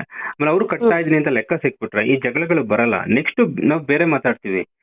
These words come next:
Speaker 1: ನೋಡಮ್ಮ, ಕರೆಕ್ಟ್ ಆಗಿ
Speaker 2: ಸರ್,
Speaker 1: ನೀನು ದುಡ್ಡು
Speaker 2: ಖಂಡಿತ
Speaker 1: ಕಟ್ಟಿದ್ಯಾ,
Speaker 2: ಸಿಗುತ್ತೆ
Speaker 1: ಅವ್ರು
Speaker 2: ಸರ್.
Speaker 1: ಅಷ್ಟು ಬರ್ದ್-, ಬರ್ದಿದ್ದಾರೆ,
Speaker 2: ರೆಕಾರ್ಡ್ಸ್ಗಳ
Speaker 1: ಟ್ಯಾಲಿ
Speaker 2: ಸರ್,
Speaker 1: ಆಗಿದೆ.
Speaker 2: ನಾನು ಹೇಳ್ತಿಲ್ವಾ, ಒಂದು
Speaker 1: ಹ್ಮ್.
Speaker 2: ಎರಡಲ್ಲ, ನಲವತ್ತೆರಡು ಸಂಘ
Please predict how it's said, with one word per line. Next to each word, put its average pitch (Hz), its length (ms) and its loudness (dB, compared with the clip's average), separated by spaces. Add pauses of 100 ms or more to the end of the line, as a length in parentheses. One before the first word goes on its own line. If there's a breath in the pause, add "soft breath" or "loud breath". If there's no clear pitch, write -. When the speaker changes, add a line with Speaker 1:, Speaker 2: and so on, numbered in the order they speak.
(380)
Speaker 1:
ನೋಡಮ್ಮ, 123 260 2
ಕರೆಕ್ಟ್ 165 400 -4
ಆಗಿ 190 80 4
Speaker 2:
ಸರ್, - 80 2
Speaker 1:
ನೀನು 285 80 2
ದುಡ್ಡು 262 240 4
Speaker 2:
ಖಂಡಿತ 339 220 4
Speaker 1:
ಕಟ್ಟಿದ್ಯಾ, 381 280 2
Speaker 2:
ಸಿಗುತ್ತೆ 285 200 2
Speaker 1:
ಅವ್ರು 143 120 -2
Speaker 2:
ಸರ್. 175 100 -2
Speaker 1:
ಅಷ್ಟು - 180 -6
ಬರ್ದ್-, 123 440 -2
ಬರ್ದಿದ್ದಾರೆ, 131 400 0
Speaker 2:
ರೆಕಾರ್ಡ್ಸ್ಗಳ 311 440 0
Speaker 1:
ಟ್ಯಾಲಿ 285 200 2
Speaker 2:
ಸರ್, 302 160 2
Speaker 1:
ಆಗಿದೆ. 269 160 2
Speaker 2:
ನಾನು 247 140 0
ಹೇಳ್ತಿಲ್ವಾ, 269 420 2
ಒಂದು 240 280 2
Speaker 1:
ಹ್ಮ್. 302 220 4
Speaker 2:
ಎರಡಲ್ಲ, 254 300 2
ನಲವತ್ತೆರಡು 240 800 0
ಸಂಘ 254 280 0